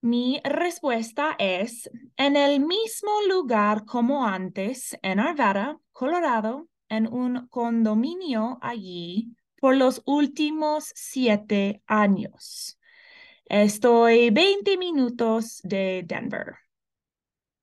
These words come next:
No, I'm giving my condo's distance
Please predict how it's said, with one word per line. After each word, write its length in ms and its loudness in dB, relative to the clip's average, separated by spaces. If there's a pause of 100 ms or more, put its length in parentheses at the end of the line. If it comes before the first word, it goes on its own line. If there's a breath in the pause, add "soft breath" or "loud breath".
(180)
No, 240 4
I'm 240 -4
giving 320 -4
my 180 -6
condo's 600 0
distance 600 -4